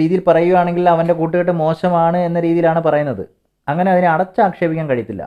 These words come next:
കാരണം ആരുടെയും മനസ്സ് നമുക്ക് അറിയാൻ കഴിയത്തില്ല. ചിലപ്പോൾ നല്ലവരും കാണും,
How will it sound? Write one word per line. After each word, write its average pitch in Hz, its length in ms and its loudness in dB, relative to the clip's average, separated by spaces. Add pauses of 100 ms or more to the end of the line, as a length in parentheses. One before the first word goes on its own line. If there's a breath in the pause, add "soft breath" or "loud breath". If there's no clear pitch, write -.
(300)
കാരണം 165 380 0
ആരുടെയും 165 300 2
മനസ്സ് 156 200 -4
നമുക്ക് 156 200 -2
അറിയാൻ 147 220 0
കഴിയത്തില്ല. 135 320 -2 (320)
ചിലപ്പോൾ 156 340 0
നല്ലവരും 156 380 2
കാണും, 151 220 0